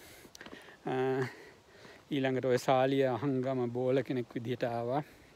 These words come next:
ඔය වගේ තිබ්බ කාලේ. ඊට පස්සේ ඔන්න ඔය පළවෙනි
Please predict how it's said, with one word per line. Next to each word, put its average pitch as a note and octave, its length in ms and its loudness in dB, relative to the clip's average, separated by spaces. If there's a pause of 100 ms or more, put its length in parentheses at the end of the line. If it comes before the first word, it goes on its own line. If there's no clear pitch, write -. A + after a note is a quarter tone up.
(1000)
ඔය C3+ 160 6
වගේ B2 240 6
තිබ්බ B2 320 0
කාලේ. B2 380 4 (640)
ඊට C#4+ 300 8
පස්සේ D4+ 280 8
ඔන්න B3 160 6
ඔය F#3 280 6
පළවෙනි C#3+ 480 6